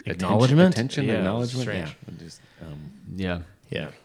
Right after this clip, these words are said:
Speaker 1: Uh, so yeah, you got, you got some rabid fans out there. If you see Randy out on the street, don't do that. Do not do
Speaker 3: Yeah.
Speaker 1: that.
Speaker 2: Yeah, you can, you can, um, wave, say hello.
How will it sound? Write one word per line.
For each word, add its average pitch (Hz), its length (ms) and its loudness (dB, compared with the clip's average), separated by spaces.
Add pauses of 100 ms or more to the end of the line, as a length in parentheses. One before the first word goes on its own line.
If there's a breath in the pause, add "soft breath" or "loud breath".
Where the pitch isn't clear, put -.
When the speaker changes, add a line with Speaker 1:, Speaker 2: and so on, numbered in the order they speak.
(120)
Speaker 1:
Uh, 117 300 4
so 123 120 -2
yeah, 120 160 4
you 104 140 2
got, 120 200 6
you 110 80 0
got 123 140 2
some 143 160 4
rabid 139 260 4
fans 123 300 4
out 110 160 2
there. 113 300 4
If 104 160 -4
you 110 40 -2
see 117 400 2
Randy 110 300 2
out 107 100 4
on 120 40 2
the 127 80 0
street, 95 420 -4
don't 160 260 6
do 233 140 6
that. 127 440 4 (680)
Do 120 80 2
not 131 200 6
do 113 80 6
Speaker 3:
Yeah. 98 60 6
Speaker 1:
that. 85 360 -4
Speaker 2:
Yeah, 196 80 0
you 117 140 0
can, 151 140 -4 (160)
you 139 100 -8
can, 143 240 -6 (280)
um, 120 480 -8
wave, 147 500 -4
say - 200 -8
hello. 123 400 -8